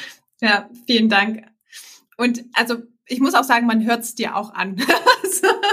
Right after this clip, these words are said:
<laughs> einfach die Begeisterung und, und, und der Elan, mit dem, dem du sprichst. Und, ähm, ja,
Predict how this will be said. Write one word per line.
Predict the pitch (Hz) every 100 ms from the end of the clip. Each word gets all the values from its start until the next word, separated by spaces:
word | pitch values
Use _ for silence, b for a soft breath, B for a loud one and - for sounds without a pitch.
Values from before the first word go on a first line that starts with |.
| 403
<laughs> | 359 370 - - - - - 440 453 381 392 - - - -
einfach | 233 247 277
die | 240
Begeisterung | 226 214 226 254 226 226 233
und, | 233 226 220
und, | - 214 220
und | 214 214
der | 208 202 208
Elan, | 208 202 233
mit | 220
dem, | 226 220 214
dem | 226 220
du | 214
sprichst. | 220 - - 277 - -
Und, | - 202 214 -
ähm, | 196 196 214 220 -
ja, | 214 190 180